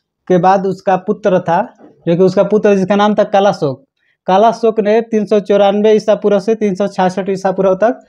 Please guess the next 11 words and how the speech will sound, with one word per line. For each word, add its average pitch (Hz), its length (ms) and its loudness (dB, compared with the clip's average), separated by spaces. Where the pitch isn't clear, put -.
शासन 180 320 2
किए। 214 320 2
ठीक 185 320 -2
है, 247 240 0
देखिए 208 240 4
बौद्ध 220 360 4
ग्रंथ 226 300 2
के 226 140 -2
अनुसार, 190 480 -2
ठीक 180 140 -2
है, 240 280 -2